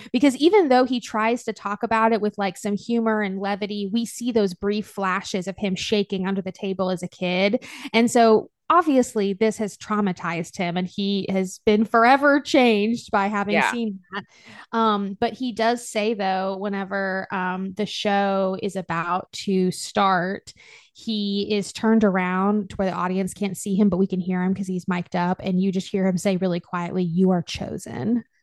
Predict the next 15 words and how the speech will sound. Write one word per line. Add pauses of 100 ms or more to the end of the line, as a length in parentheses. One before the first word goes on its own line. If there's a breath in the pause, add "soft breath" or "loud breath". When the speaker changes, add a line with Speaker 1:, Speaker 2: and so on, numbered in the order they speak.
Speaker 1:
to
himself. (360 loud breath)
And
so,
oh
man.
And
it's
like,
Speaker 2:
See?
Just
Speaker 1:
uh-oh.
Speaker 2:
like
them
preachers.